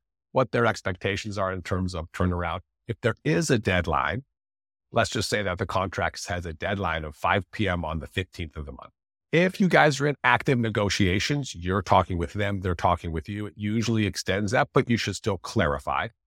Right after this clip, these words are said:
But if that time comes and goes, they could pull the offer. So if you need an extension, of course,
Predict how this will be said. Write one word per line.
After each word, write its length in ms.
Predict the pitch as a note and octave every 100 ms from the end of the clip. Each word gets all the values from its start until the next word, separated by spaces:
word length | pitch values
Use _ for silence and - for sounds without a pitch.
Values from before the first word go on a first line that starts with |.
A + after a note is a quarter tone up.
| _ _ _
But 140 | C3+ C3+
if 120 | -
that 220 | D3+ C#3+
time 200 | C#3+ C#3+
comes 280 | - C3 A#2+
and 140 | A2
goes, 680 | B2+ F3+ C3+ C3 F3+ - - _ _
they 100 | C3
could 400 | C3+ - F3+ B3+
pull 220 | - C#3
the 100 | C3+
offer. 580 | C#3 E3 A3 - C#2 - -
So 240 | - G#2+
if 140 | G#2+ A2
you 100 | A2
need 340 | B2+ D#3 F3
an 120 | D3+
extension, 520 | A2+ - A2 G2+ A2+
of 140 | G2+ -
course, 240 | G#2 G2+